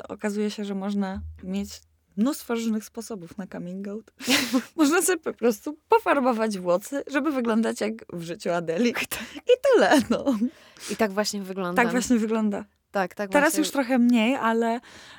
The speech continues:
Speaker 1: tak, na początku, jak jej farbowałam włosy, to wygl-, to, to po pierwsze wygląda jak awatar.
Speaker 2: <laughs>
Speaker 1: To, to jakby to, to
Speaker 2: Prawda.
Speaker 1: bu-, to był main clue,
Speaker 2: Tak.
Speaker 1: ale teraz już jest naprawdę cool, tak, to spoko wyszło.
Speaker 2: Tak, że,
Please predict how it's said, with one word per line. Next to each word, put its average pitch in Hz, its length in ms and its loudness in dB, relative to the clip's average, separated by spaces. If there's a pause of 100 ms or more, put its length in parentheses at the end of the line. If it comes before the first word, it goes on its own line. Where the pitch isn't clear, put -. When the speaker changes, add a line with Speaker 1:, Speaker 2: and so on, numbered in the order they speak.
Speaker 1:
tak, 208 200 0
na 214 120 0
początku, 226 440 0
jak 214 140 0
jej 226 100 -2
farbowałam 214 540 0
włosy, 214 320 -2
to 233 120 -12
wygl-, 220 280 -6
to, 214 120 2 (160)
to 240 120 4
po 220 120 -4
pierwsze 269 240 -4
wygląda 220 340 4
jak 202 140 -2
awatar. 185 440 -4 (200)
Speaker 2:
<laughs> - 240 -10 (600)
Speaker 1:
To, 220 80 2 (200)
to 175 200 2
jakby 185 400 2
to, - 160 2
to - 80 4
Speaker 2:
Prawda. 214 240 2
Speaker 1:
bu-, 180 200 -2
to 214 140 6
był 254 180 6
main 226 400 8
clue, 254 300 4 (200)
Speaker 2:
Tak. 226 220 4
Speaker 1:
ale 247 460 6
teraz 233 300 2
już 254 120 -4
jest 247 140 -6
naprawdę 226 380 0
cool, 175 360 0
tak, 175 260 -6
to 202 120 -12
spoko 202 300 -4
wyszło. 175 400 -4 (320)
Speaker 2:
Tak, 190 200 -8
że, 370 80 -10